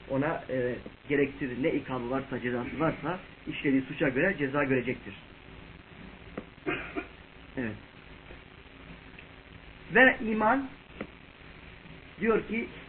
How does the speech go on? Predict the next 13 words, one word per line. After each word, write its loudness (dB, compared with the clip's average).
tecezzi 8
etmez, 4
parçalanmaz. 4
Cüzlenme 6
kabul 6
etmez. 4
Çünkü 2
iman 6
tasdiktir 2
diyor. 0
Bu 8
görüş 8
küfre 8